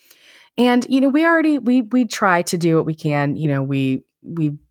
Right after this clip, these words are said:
volunteer with various organizations. Um, a lot of them that we have volunteered with, um, are various disability organizations and what have you.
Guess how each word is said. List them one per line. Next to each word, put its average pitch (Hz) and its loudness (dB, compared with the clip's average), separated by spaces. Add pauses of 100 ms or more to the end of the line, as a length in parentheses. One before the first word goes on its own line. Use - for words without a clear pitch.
(260)
volunteer 151 2
with 139 0
various 131 0
organizations. 131 -2
Um, 131 0 (260)
a - -10
lot 127 -2
of 131 -2
them 123 -2 (140)
that - -2
we 139 2
have 131 0 (320)
volunteered 127 -2
with, 123 -2
um, 131 -2 (960)
are 214 2 (120)
various 156 2
disability 139 0
organizations 120 -2 (520)
and 123 -8
what 113 -6
have 120 -6
you. - -8